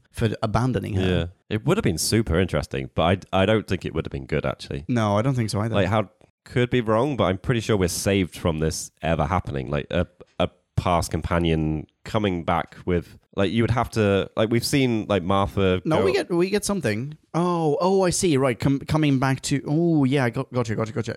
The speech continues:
Speaker 1: Yeah, we had this conversation in the last one, I think, th-, about K nine. How does K nine get to Sarah Jane Smith? It's because she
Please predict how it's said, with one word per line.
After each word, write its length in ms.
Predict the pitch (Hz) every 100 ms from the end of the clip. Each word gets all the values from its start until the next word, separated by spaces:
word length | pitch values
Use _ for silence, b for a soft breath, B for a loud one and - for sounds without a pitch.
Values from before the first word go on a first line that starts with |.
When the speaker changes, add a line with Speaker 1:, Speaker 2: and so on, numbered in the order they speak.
| -
Speaker 1:
Yeah, 160 | 214 180
we 180 | 110 139
had 160 | 170
this 60 | 156
conversation 460 | 165 151 160 143 143
in 80 |
the 60 | 131
last 260 | 143 170 -
one, 120 | 104
I 100 | 101
think, 460 | 113 117 - - -
th-, 120 | - -
about 360 | 135 139 135
K 180 | - 131
nine. 300 | 123 147 107
How 240 | 117 135
does 160 | 127 117
K 160 | 131 123
nine 340 | 117 113 113
get 240 | 113 110 -
to 120 | 113
Sarah 260 | - 110
Jane 220 | 110 107 110
Smith? 360 | 160 110 - B B B B
It's 180 | 139 123
because 300 | 127 123 107
she 440 | - 165 160 147